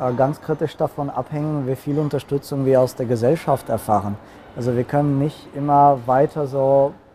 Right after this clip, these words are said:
äh, größere, größere Aufgaben übernehmen, wenn wir keine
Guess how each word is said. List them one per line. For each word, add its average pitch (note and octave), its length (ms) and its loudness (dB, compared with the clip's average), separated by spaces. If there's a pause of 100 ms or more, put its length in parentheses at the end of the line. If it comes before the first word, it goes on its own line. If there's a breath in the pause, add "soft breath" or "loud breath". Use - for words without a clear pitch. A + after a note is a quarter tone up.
(460)
äh, B2+ 600 0
größere, D3+ 500 2
größere C3+ 500 -2
Aufgaben D3 520 -2
übernehmen, C3+ 520 -2
wenn C3+ 200 -2
wir C3+ 160 0
keine C#3+ 640 2